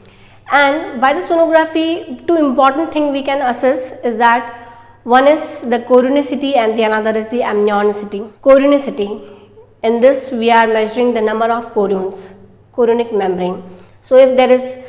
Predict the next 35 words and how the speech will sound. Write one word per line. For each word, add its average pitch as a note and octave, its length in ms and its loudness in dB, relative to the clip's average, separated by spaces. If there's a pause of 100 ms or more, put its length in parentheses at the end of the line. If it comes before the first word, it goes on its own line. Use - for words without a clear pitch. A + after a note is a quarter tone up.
(160)
dizygotic C4 1400 0
twin, B3+ 480 0 (340)
in B3 200 0
that C4 240 4
condition C4 460 -2 (240)
what, A#3 440 0
uh, B3 240 2
we A#3 120 -2
can A#3+ 200 -2
find A#3 340 -2
out - 500 -4
by A3+ 100 -2
the A3 80 -4
sonography, A#3+ 800 -2
we A#3 120 -6
can A#3 200 -2
find A3 260 -4
out A3+ 280 0
the A3+ 320 -6
twin E4+ 340 0
peak B3+ 240 -4
sign F#3+ 400 -6 (240)
or A#3 140 4
the A#3+ 80 2
lambda G3+ 380 2
sign. F#3+ 360 -10 (280)
So C#4 120 -6
what C4 160 4
is D#4 120 -2
this C#4 180 -4
sign? G3 260 -6 (640)
In B3 140 0
this, E4 280 2
uh, D#4+ 440 4
the B3+ 140 2